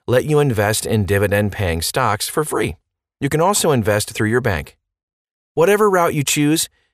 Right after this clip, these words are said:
dividend investing is a reliable way to earn more passive income, and the returns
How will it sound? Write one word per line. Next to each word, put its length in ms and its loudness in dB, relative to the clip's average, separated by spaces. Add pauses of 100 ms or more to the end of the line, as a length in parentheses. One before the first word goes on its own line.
(140)
dividend 480 2
investing 540 2
is 220 0
a 40 4
reliable 720 0
way 300 0
to 180 -4
earn 300 -2
more 400 2
passive 480 -2
income, 420 -4 (320)
and 140 0
the 60 4
returns 600 2